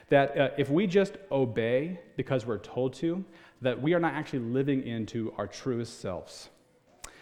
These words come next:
That we are not, uh, living as human beings are called to live. So is that what God is asking of the Israelites here?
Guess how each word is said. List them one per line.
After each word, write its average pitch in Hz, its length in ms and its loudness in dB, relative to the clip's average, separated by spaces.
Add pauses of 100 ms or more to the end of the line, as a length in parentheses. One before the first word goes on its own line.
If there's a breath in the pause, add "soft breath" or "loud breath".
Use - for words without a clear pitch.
(140 loud breath)
That 120 140 2
we 139 140 6
are 151 100 10
not, 147 320 4
uh, 120 280 0 (100)
living 147 480 4 (240 loud breath)
as 127 240 -2
human 175 400 0
beings 135 540 2
are 113 80 -6
called 123 720 -2
to 117 80 -12
live. 101 460 -6 (1000 soft breath)
So 143 160 2
is 131 100 2
that 160 180 0
what 180 120 -6
God 165 240 4
is 135 60 0
asking 123 260 0
of 107 80 -4
the 110 100 -8
Israelites 104 400 -6
here? - 240 -10